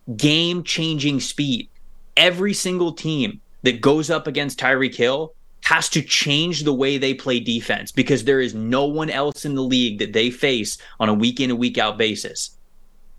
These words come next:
that has the athletic capabilities, the athletic ceiling, the game-breaking athleticism, the way that Tyreek Hill does. So,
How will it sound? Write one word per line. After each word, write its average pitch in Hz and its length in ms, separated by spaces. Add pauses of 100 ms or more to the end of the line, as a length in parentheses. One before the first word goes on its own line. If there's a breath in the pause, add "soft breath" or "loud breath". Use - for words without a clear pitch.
that 120 200
has 123 600
the 107 540 (800)
athletic 120 540
capabilities, 107 640
the 113 100
athletic 101 380
ceiling, 104 320
the 104 80
game-breaking 101 760
athleticism, 92 720
the 85 100
way 78 140
that 98 160
Tyreek 92 320
Hill 87 160
does. 87 240
So, 90 240